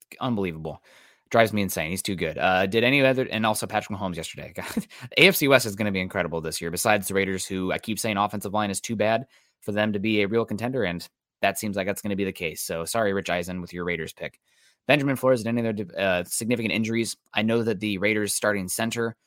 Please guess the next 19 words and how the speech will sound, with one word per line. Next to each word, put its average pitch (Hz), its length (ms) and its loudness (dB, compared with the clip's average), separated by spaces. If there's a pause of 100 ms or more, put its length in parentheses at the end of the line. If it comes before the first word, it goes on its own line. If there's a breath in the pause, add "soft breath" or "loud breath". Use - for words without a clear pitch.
(300)
whose 104 120 -4
name's 104 200 0
escaping 104 280 -4
me 104 100 -2
right 101 140 2
now, 101 120 0
had 98 120 -2
to 95 60 -2
leave 95 180 -4
the 98 80 -4
game 98 260 0
in 87 60 -4
an 85 80 -4
ambulance, 117 680 0 (180)
um, 92 380 -4
'cause 95 180 -8
of 92 100 -4
a 95 60 -4
concussion 107 640 -4